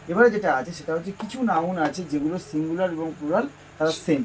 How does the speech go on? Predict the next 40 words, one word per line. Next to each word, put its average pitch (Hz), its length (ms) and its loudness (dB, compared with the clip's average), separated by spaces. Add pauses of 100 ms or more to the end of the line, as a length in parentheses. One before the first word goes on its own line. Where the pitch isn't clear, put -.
সিঙ্গুলারেও 151 480 2
যায়, 262 240 2
প্লুরালেও 151 340 2
তাই। 117 260 -2
তোমরা 190 200 -4
অনেকেই 208 280 -8
জানো 208 140 -6
সেটা 196 180 -4
খারাপ, 185 260 -4 (420)
তারা 190 180 4
হচ্ছে 180 160 2 (100)
শিপ, 214 220 -4 (100)
মানে 151 340 -4
ডিয়ার 170 260 2
মানে 165 160 -2
হরিণ, 156 580 -4 (240)
শিপ 190 240 -2 (120)
মানে 151 340 -2
ভেড়া, 151 360 0 (360)
ফিশ 175 280 -2
মাছ, 147 440 0 (220)
ইয়ক, 151 240 0 (720)
পাইস। 156 420 2 (480)
তাহলে 151 160 0
এখানে 190 240 -2 (120)
কীভাবে 208 220 -2
বুঝবো? 202 340 -4 (340)
পরীক্ষায় 196 320 0
ছিল, 214 180 2
"I 160 320 0
saw 175 400 -2
a 196 160 2
flock 175 520 -2
of 226 200 0
sheep।" - 280 2 (480)
এই 160 100 0
যে 170 80 6
এস 170 160 2
যুক্ত 160 260 -4
করেছে, 139 340 -4